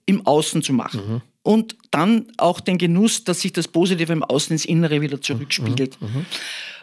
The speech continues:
Speaker 1: Was nicht blöd ist, ist, wenn man ein bisschen ein Ulknudel ist.
Speaker 2: Mhm. Mhm.
Speaker 1: Also kein Witzeerzähler,
Speaker 2: Mhm.
Speaker 1: das ist, ist es, glaub ich, nicht, sondern, äh, jemand, der bereit ist, d-,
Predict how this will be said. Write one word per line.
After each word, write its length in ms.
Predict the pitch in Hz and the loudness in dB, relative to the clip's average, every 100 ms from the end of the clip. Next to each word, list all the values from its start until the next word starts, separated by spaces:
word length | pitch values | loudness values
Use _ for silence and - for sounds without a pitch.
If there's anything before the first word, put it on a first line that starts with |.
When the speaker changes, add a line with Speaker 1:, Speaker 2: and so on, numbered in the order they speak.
| - | 0
Speaker 1:
Was 140 | 185 | 4
nicht 280 | 247 349 - | 4 4 0
blöd 280 | - 175 202 | 2 4 4
ist, 140 | 247 | 2
ist, 140 | 240 202 | 0 2
wenn 80 | 202 | 4
man 160 | 208 | 4
ein 60 | 208 | 4
bisschen 200 | 233 226 | 2 2
ein 100 | - | 2
Ulknudel 600 | 196 214 - 160 139 139 | 4 2 2 2 2 0
ist. 300 | 127 - - | -2 -4 -4
Speaker 2:
Mhm. 260 | 110 104 135 - - - | -4 -2 -2 -4 -14 -6
Mhm. 140 | 104 | 0
Speaker 1:
Also 360 | - 165 190 165 - - - - - _ - | 2 4 2 0 -8 -20 -20 -20 -20 _ -2
kein 320 | 180 196 170 | 2 2 2
Witzeerzähler, 880 | 175 - 233 175 196 175 165 196 294 214 | 0 0 0 0 -2 -2 0 0 0 -4
Speaker 2:
Mhm. 300 | 113 123 170 _ _ - | -4 -4 -4 _ _ -2
Speaker 1:
das 180 | 185 214 | 0 0
ist, 180 | - | -2
ist 180 | - 190 | -2 0
es, 140 | 208 - | 0 2
glaub 200 | 165 175 | 0 0
ich, 120 | 170 | 0
nicht, 240 | 226 - | 0 0
sondern, 360 | - 208 202 202 | 0 2 2 2
äh, 300 | - 185 185 180 - - - - | 0 0 0 -6 -18 -18 -16 0
jemand, 320 | 165 214 214 | 4 4 4
der 80 | 208 | 2
bereit 460 | 196 214 131 143 - | 2 0 0 0 0
ist, 340 | 226 - - _ _ _ _ _ _ _ - | -2 -2 -8 _ _ _ _ _ _ _ -20
d-, 40 | - | -10